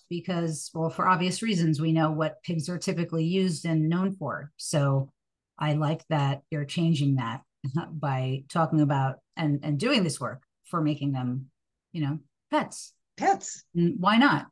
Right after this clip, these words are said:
Speaker 1: 'Cause they're loving and, you know, humans need love and, and we can do that together. So I think that's super. <laughs>
Speaker 2: They do make excellent companion animals.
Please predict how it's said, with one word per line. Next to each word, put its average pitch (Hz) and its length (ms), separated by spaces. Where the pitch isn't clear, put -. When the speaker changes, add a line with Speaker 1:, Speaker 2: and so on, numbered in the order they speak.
Speaker 1:
'Cause 160 200
they're 208 160
loving 175 400
and, 160 340
you 165 140
know, 160 220
humans 214 420
need 180 200
love 170 340
and, 160 420
and 160 220
we 185 160
can 170 180
do 156 180
that 185 200
together. 165 500
So 135 320
I 143 120
think 156 180
that's 160 260
super. 156 400
<laughs> - 60
Speaker 2:
They 262 160
do 415 260
make 226 340
excellent 190 800
companion 190 720
animals. 151 720